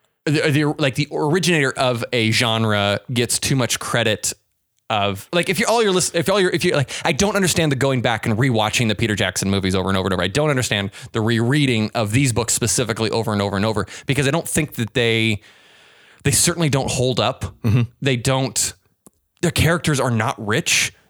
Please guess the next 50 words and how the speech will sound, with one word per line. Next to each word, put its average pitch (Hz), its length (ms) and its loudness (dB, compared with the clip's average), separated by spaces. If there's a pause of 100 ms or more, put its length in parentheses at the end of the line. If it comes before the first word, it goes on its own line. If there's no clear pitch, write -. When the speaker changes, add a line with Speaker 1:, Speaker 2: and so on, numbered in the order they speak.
(300)
Speaker 1:
Anything 180 320 4
that 151 100 0
you're 143 140 2
bringing 139 340 2
to 143 120 0
them 123 160 0
is 110 120 0
your 120 160 2
imagination, 110 760 0 (100)
Speaker 2:
Yeah. 113 160 0
Speaker 1:
which 175 160 0
is 170 120 2
great. 233 560 0
I, 175 160 0 (100)
I'm, 170 120 2
I'm, 156 280 0
I 170 40 -4
commend 214 320 2
the 143 60 0
people 165 280 0
doing 202 140 2
it, - 40 0
but, 147 60 2
like, 139 220 -2 (280)
but, - 320 -2
like, - 260 -2 (480)
read 190 300 2
something 190 220 2
with 139 100 0
actual 139 300 0
character 127 360 0
development, 101 640 0
and 113 220 -2
then 107 100 0
you 104 100 0
can 104 140 -2
s-, - 240 -4
like, - 260 -4 (280)
Frodo 190 420 0
and 131 80 0
Bilbo 123 460 0
don't 113 260 -2 (300)
grow. 139 500 -2 (300)
They 117 220 0 (460)
Speaker 2:
Sure. - 220 0
Speaker 1:
That's 151 200 0
the 160 140 0
kind 165 160 0
of, 160 80 -4
them, 147 160 0